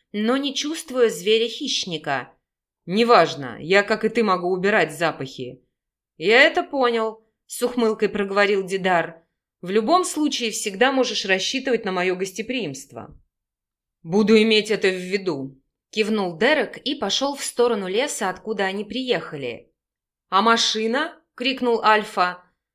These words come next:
«Она не моя», ответил оборотень, а потом добавил: «Можешь выпустить из салона собаку, она друг девушки».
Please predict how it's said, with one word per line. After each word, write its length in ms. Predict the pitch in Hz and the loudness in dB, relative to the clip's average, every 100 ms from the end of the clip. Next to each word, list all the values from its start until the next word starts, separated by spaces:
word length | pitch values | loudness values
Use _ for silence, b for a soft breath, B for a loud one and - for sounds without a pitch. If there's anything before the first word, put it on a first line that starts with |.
| _ _ - | _ _ -2
«Она 260 | 190 226 | 4 6
не 120 | 240 240 | 6 4
моя», 360 | 262 247 165 | 2 4 2
ответил 460 | 156 170 170 175 170 | 2 -2 -6 -6 -4
оборотень, 540 | 269 233 175 165 170 | -2 -2 -2 -4 -8
а 40 | 165 | -4
потом 340 | 170 202 190 | -4 -4 -2
добавил: 640 | 190 190 180 147 135 131 _ _ _ | 0 0 0 -2 -6 -10 _ _ _
«Можешь 380 | 202 240 233 254 | 4 6 6 2
выпустить 480 | 269 254 226 214 208 | 0 -2 -4 -6 -8
из 120 | 196 | -2
салона 380 | 214 196 196 185 | 2 4 2 0
собаку, 560 | - 190 233 233 170 | 0 2 4 4 4
она 300 | 160 165 180 | 2 4 2
друг 320 | 170 190 180 170 | 2 0 -2 0
девушки». 800 | 202 180 139 - - 139 - | 2 2 2 -6 -8 -10 -12